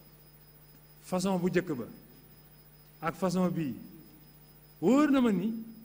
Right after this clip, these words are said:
bii lay tànn." Keroog lool, lool foo commencé waxam. Kon nag, ñu delloo ko yépp, di ko ndokkeel, di ko ñaanal, te di ko déglu.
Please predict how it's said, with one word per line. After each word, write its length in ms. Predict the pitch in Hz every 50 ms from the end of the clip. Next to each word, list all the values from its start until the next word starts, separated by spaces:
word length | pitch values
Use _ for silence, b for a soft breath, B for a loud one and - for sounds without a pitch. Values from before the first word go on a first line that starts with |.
| - 135
bii 100 | 156 151
lay 140 | 147 139 135
tànn." 240 | - 123 113 104 101 - - - - - - - - - - - - - - - - - -
Keroog 340 | 151 139 139 143 139 123
lool, 160 | 131 151 156 135 131
lool 160 | 151 160 147 156 -
foo 160 | - 151 151
commencé 240 | 147 143 131 120 123
waxam. 200 | 117 110 110 107 - - - - - - - - - - - - - - - - - - -
Kon 100 | 123 120 123 139
nag, 140 | 165 185 185 - - - - - - - - - - - _ - - - - - - - - - - - - - - - 120
ñu 80 | 120
delloo 340 | 123 135 135 131 131 135 135
ko 80 | 131 135
yépp, 280 | 127 131 160 196 202 - - - - - - - - - - - - - - - - - -
di 100 | 127 135
ko 120 | 131 151 139
ndokkeel, 480 | 143 139 156 160 151 - 165 160 156 156 156 - - - - - - - - - _ - - - _ _ - - - - - - - - _ _ - 123
di 60 | 139
ko 100 | 135 143
ñaanal, 480 | 139 143 156 165 170 170 170 165 165 165 160 - - - - - - - - - - - - - - - - - - - -
te 120 | - 285 294
di 100 | 294 302 302
ko 120 | 302 294
déglu. 360 | 254 277 262 240 233 226 196